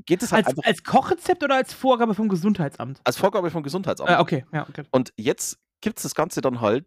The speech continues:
Speaker 1: dass die, äh, dass die Her-, dass der Herd und der Kühlschrank mit der Cloud verbunden sind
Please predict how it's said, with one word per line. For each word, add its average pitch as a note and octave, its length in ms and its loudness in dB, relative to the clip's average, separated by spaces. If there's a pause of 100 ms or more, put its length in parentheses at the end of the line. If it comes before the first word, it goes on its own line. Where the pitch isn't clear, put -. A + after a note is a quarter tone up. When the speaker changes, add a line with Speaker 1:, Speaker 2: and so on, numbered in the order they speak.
Speaker 1:
dass - 180 -4
die, A2+ 280 0
äh, G#2+ 420 2
dass - 160 -6
die A2 100 -4
Her-, A#2+ 240 0
dass A2+ 140 -2
der G2+ 100 2
Herd B2+ 300 2
und C#3+ 120 -6
der C#3 80 0
Kühlschrank G#2 520 0
mit G#2+ 160 -6
der F#2 80 -2
Cloud G2+ 400 0
verbunden F#2+ 400 -8
sind F#2+ 280 -10